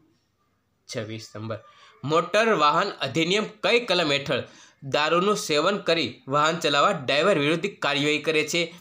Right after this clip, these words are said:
તો કલમ હશે એકસો ને પંચ્યાસી. કઈ હશે? એકસો ને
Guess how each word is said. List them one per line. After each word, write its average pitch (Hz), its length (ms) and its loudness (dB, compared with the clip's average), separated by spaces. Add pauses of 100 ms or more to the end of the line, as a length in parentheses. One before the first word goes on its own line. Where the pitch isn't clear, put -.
તો 139 80 -4
કલમ 151 320 0
હશે 175 160 0
એકસો 151 360 0
ને 170 140 2 (260)
પંચ્યાસી. 131 760 0 (100)
કઈ 180 160 0
હશે? 180 200 2
એકસો 151 380 -2
ને 180 120 0